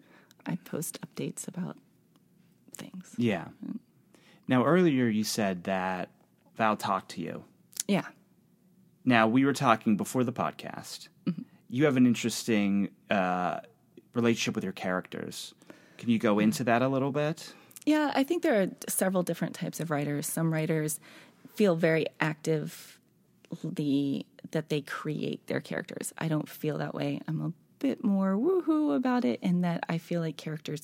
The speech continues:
Speaker 1: come to me, and they come to me pretty much fully formed. They usually have a name. Um,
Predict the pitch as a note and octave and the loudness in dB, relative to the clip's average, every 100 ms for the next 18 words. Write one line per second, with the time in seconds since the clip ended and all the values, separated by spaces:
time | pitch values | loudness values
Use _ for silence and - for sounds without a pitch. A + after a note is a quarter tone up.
0 | - - D3+ D3 - C#3 C3 - D3 D3 | -10 -4 -2 -2 0 0 0 -2 -4 -4
1 | E3 D#3 F3 D#3+ D3+ - F3+ G3 D#3+ - | -4 -4 -2 -2 -2 -4 -2 0 0 -4
2 | - D#3 D#3+ - D3+ C#3+ C#3 C#3 - - | -6 -4 -4 -2 0 2 0 -4 -14 -18
3 | - - G3 F3 F3+ F#3 E3+ E3+ D#3 - | -16 -2 0 2 4 2 2 -2 -4 -4
4 | C#3 C#3 C3+ C#3+ D3 C#3+ C3+ - - - | -6 -4 -2 -2 -2 -4 -6 -12 -20 -20
5 | _ - D#3+ D3+ D3 C#3 D3+ | _ -2 0 0 0 0 -2